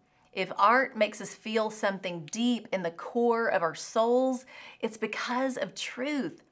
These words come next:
something reflected in paint, steel, or stone, photograph, or music that resonates within us, is reminding us of our journey, our dreams,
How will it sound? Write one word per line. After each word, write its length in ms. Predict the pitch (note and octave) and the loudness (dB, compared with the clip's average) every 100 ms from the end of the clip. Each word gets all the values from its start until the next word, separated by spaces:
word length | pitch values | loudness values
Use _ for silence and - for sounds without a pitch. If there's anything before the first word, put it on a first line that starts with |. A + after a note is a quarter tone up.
| _ - | _ -12
something 540 | - - C4+ C#4+ D#4 | -6 2 2 2 0
reflected 760 | C#4 B3 A3 G3+ G#3 F#3+ D#3+ D#3 | 0 0 4 4 2 -2 0 0
in 240 | - F3 | -4 -6
paint, 480 | E3+ - A3+ G#3 - - | -8 -6 -4 -4 -8 -12
steel, 640 | - - B3 A#3+ G#3+ F3 - | -8 -4 -2 2 4 4 2
or 100 | - | -6
stone, 800 | - - G#3 G3+ G#3 G3 E3 D3 - - - | -6 -4 -2 0 2 0 -4 -8 -14 -20 -8
photograph, 760 | - B3 A#3+ F#3 D#3+ - B2+ - | 4 6 6 4 0 0 -4 -6
or 180 | - F3+ | -4 -2
music 760 | F3 F#3 G#3+ A#3+ F3+ A2 - - - - | -2 -2 2 2 2 0 0 -20 -20 -2
that 320 | F3+ - F3+ | 0 0 -4
resonates 680 | G#3 A#3 B3 A3+ F3+ F3 - - | 2 2 4 4 4 2 -4 -4
within 600 | F3 E3+ - - F#3 F3+ | -2 -2 -2 -6 -2 -2
us, 340 | B2+ - - | -4 -6 -6
is 160 | G3 F3+ | -4 -2
reminding 640 | F#3+ F#3 G3 A#3+ C4 A3+ | -2 2 4 6 4 4
us 200 | D#3+ - - | 2 0 -2
of 100 | F3+ - | 0 2
our 160 | F#3 | 0
journey, 500 | F3+ D3+ B2 - - - _ - | 2 -2 -2 -4 -12 -16 _ 4
our 180 | F#3+ | 4
dreams, 680 | G3+ F#3 F3+ D#3+ C#3 C3+ - | 4 -2 -4 -4 -6 -8 -8